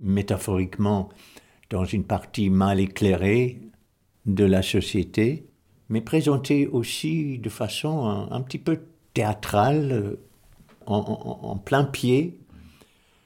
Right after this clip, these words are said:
la lumière qui éclaire, euh, une partie du visage, le chapeau en haute forme. Tout cela représente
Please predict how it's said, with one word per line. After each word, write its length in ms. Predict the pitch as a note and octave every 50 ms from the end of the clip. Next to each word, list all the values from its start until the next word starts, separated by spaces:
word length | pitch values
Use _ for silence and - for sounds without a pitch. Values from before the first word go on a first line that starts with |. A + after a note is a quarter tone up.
| _ _ -
la 100 | A#2+ A#2+
lumière 480 | A2+ A2+ A2 G#2+ A2 A2 A2 C#3 D3 C#3+
qui 480 | - - - A2+ G#2+ G#2+ G2+ G#2 G#2+ - -
éclaire, 760 | G#2+ G2 G2+ - - A#2 A#2 A#2+ B2 B2 A#2+ A#2+ A#2 G#2+ A2
euh, 320 | A2 G#2+ G#2 G2+ G2+ G#2
une 160 | G#2 A2 G#2+ G#2+
partie 380 | - A2 - - - A#2 G#2+
du 100 | G2+ A2
visage, 920 | G2+ G#2 G#2+ G2+ F#2+ G#2+ A2+ A#2 B2+ C#3+ D#3+ D#3 C#3+ B2+ - - - - _ _ _ _ _ _ _ _ _ _ _ -
le 80 | A2
chapeau 360 | G2+ - - A#2+ A2 - B2 A2+
en 220 | A2 G#2+ G#2 G#2
haute 200 | G#2+ A2 G2+ G#2+
forme. 520 | - - A#2+ A#2 A#2+ C3+ D#3 D3+ C3+ B2 - - _ _ _ _ _ _ _ _ _ _ _ _ _ _ _ _ _ _ _ -
Tout 120 | - F#3+
cela 400 | F#3 - - D#3+ D#3 D3+ C#3+ B2+
représente 800 | G#2 A#2 A2+ - - B2 A2+ G#2+ - A#2+ A2+ A2 A2 - -